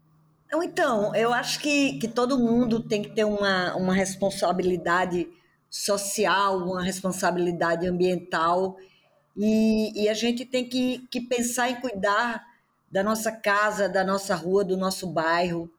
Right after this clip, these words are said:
da nossa cidade, no-, do nosso estado, né, do, da nossa região e do nosso país. E se a gente fizer tudo isso, se cada um fizer o seu papel, a gente vai cuidar do nosso planeta.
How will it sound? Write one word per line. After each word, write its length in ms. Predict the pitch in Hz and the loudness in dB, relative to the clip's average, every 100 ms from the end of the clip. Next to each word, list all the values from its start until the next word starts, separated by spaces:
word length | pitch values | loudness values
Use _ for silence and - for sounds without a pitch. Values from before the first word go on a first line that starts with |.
| - | -6
da 100 | 185 | -2
nossa 280 | 202 214 220 | 0 0 -4
cidade, 720 | - 240 185 185 196 202 190 | -4 -2 0 2 2 0 0
no-, 280 | 196 196 - | 0 -2 -2
do 100 | 190 | -2
nosso 260 | 202 214 208 | 0 0 -2
estado, 600 | - - 196 208 190 180 - _ _ _ _ _ _ _ _ _ _ | -8 -2 0 0 -2 -8 -10 _ _ _ _ _ _ _ _ _ _
né, 200 | 185 202 | -2 0
do, 540 | 196 220 220 208 202 - | 2 2 4 2 0 -8
da 180 | 185 214 | -2 0
nossa 500 | 240 254 269 240 - | 0 -2 0 -2 -2
região 960 | 202 240 240 254 240 220 247 285 294 - - | -2 0 0 2 2 2 2 0 -2 -12 -8
e 100 | 233 | -2
do 100 | 277 | 2
nosso 320 | 277 277 - | 2 0 -2
país. 720 | 285 254 226 240 240 - - _ _ _ _ _ _ _ _ _ _ | 0 2 2 2 0 -4 -12 _ _ _ _ _ _ _ _ _ _
E 380 | - 254 277 - | -4 -2 -2 -4
se 220 | - - 302 | -8 -2 0
a 20 | |
gente 220 | 294 330 | 0 -2
fizer 520 | 320 277 285 - - | -2 0 -2 -4 -6
tudo 320 | - 381 339 294 | 0 2 4 2
isso, 340 | 302 294 254 | 2 0 -2
se 160 | 240 - | -4 -2
cada 240 | 285 294 | -2 0
um 80 | 294 | -2
fizer 240 | 294 262 | -2 0
o 60 | 277 | -2
seu 320 | 277 277 277 | 0 -2 -2
papel, 760 | 262 240 - 220 240 247 202 - - _ - | -4 -4 -4 -2 0 0 0 -4 -20 _ -6
a 80 | 208 | -2
gente 240 | 233 233 | -2 -2
vai 220 | 240 240 | -2 -2
cuidar 640 | 254 202 208 208 226 226 - _ | -2 -2 0 0 0 -4 -14 _
do 140 | 185 233 | -2 0
nosso 340 | 226 233 - | 2 0 -2
planeta. 600 | 262 262 220 175 170 165 | 0 0 0 -2 -4 -12